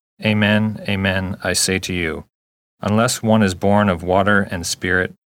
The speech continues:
he cannot enter the kingdom of God. What is born of flesh is flesh, and what is born of spirit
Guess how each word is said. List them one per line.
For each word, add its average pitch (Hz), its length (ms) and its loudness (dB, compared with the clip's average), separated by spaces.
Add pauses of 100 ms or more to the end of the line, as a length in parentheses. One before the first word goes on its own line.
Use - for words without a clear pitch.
he - 160 -8
cannot 95 400 0
enter 92 320 -4
the 85 100 -6
kingdom 87 380 -6
of 82 120 -8
God. 80 440 -2 (720)
What 110 160 0
is 101 120 2
born 113 280 2
of 107 100 2
flesh - 600 -2 (160)
is 98 180 -4
flesh, - 560 -4 (260)
and 95 160 -8
what 95 120 0
is 87 120 -4
born 98 300 0
of 92 120 -2
spirit - 480 -2